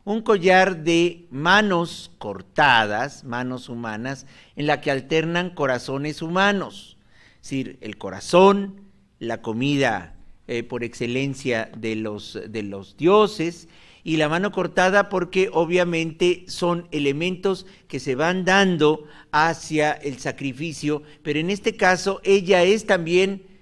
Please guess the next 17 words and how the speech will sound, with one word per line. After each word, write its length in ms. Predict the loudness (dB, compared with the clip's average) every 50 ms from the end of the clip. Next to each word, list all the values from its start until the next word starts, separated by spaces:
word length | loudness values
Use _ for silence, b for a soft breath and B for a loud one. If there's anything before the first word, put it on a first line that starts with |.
| b _
víctima. 760 | -4 -2 -2 -2 -2 -4 -8 -6 -6 -6 -6 -8 -12 -16 -20 _ -6
No 160 | -6 -6 -2
sabemos 420 | 0 2 2 2 2 2 0 -4
si 140 | -6 -6 -6
de 120 | -6 -6
su 340 | -8 -8 -8 -8 -8 -8 -10 b b b b b b
hermano, 760 | -6 -6 -4 0 2 4 4 4 4 2 0 -2 -4 -4 b b b b b b b
de 200 | -4 -2 0 0
su 180 | 0 0 0 0
hijo, 320 | 0 0 0 -2 -2 0
perdón, 480 | 2 2 2 4 4 2 2 2 -2 -8 B B B B
pero 460 | _ 4 6 6 6 6 2 0 -6 -8
las 320 | -4 0 2 2 2 0 -2
mujeres 640 | -4 -4 -6 -6 0 4 4 4 4 4 -2 0
que 120 | -2 0 2
la 140 | 2 0
representan 920 | 0 -2 -4 -4 -4 -6 -4 2 2 2 4 2 0 2 2 2 2 0 -8